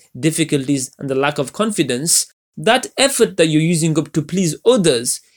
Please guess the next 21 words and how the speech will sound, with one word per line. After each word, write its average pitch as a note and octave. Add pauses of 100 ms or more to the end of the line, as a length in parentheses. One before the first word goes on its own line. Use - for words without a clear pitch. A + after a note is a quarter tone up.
(120)
instead G#3+
you F3+
should G3+
be F#3+
using D#3 (300)
to D#3
help G3 (160)
and D#3
heal E3+
yourself, C#3+
your C#3+
body. C#3+ (160)
And F3+ (100)
don't A3+
get -
me F#3
wrong, D#3 (320)
bad G3+
skin D#3+
very F#3
often D3